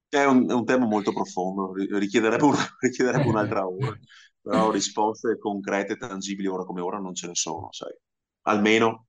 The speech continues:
Speaker 1: a livello biologico, poi la filosofia ha questo vantaggio di poter percorrere processi di pensiero molto agili, svincolati anche dalla, dal substrato sperimentale dimostrabile. È un gran vantaggio, è un gran vantaggio.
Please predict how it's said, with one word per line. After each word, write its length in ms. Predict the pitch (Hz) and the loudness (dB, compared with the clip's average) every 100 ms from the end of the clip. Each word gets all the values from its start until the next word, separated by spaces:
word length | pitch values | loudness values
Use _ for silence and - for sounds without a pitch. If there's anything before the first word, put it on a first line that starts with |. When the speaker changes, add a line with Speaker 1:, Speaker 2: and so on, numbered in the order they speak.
| _ | _
Speaker 1:
a 80 | 95 | 0
livello 340 | 95 95 95 | 2 4 4
biologico, 600 | 98 90 90 92 90 - | 4 2 2 0 -2 -8
poi 220 | - 95 - - _ - _ _ - - - | -10 -10 -10 -14 _ -20 _ _ -20 -18 -8
la 100 | 92 | -4
filosofia 760 | 92 92 95 - 101 104 90 | -2 0 0 0 2 4 2
ha 80 | 85 | -2
questo 260 | 90 - 87 | -8 -8 -6
vantaggio 580 | 87 87 90 90 92 90 | -6 -4 0 0 -2 -6
di 80 | - | -10
poter 320 | 90 90 - | -8 -8 -4
percorrere 800 | 90 90 92 95 92 87 - _ _ _ _ _ _ _ _ - | -6 -2 0 2 2 0 -2 _ _ _ _ _ _ _ _ -20
processi 400 | _ 95 101 101 | _ -2 0 0
di 100 | 104 | 0
pensiero 380 | 95 95 - 104 | 0 0 2 2
molto 320 | 95 98 98 | 2 0 2
agili, 360 | 90 90 98 101 | 2 2 0 -2
svincolati 680 | 92 92 90 90 87 87 90 | -4 -6 -6 -4 -4 -4 -6
anche 260 | 87 87 | -6 -8
dalla, 220 | 87 90 98 - | -8 -8 -14 -14
dal 100 | 87 | -4
substrato 520 | - 92 - 87 85 | -2 -2 -4 -2 -2
sperimentale 720 | 90 - 87 85 82 87 87 | -2 0 0 -2 0 0 0
dimostrabile. 720 | 87 87 - 87 85 - 82 - | -2 -6 -8 -4 -6 -4 -10 -8
È 100 | 87 | -4
un 80 | |
gran 220 | 98 101 107 | 0 2 0
vantaggio, 600 | 92 90 87 - - 95 | -2 -4 -14 -12 -12 -12
è 40 | |
un 60 | - | -12
gran 120 | 90 | -10
vantaggio. 440 | 90 87 - - | -10 -14 -18 -16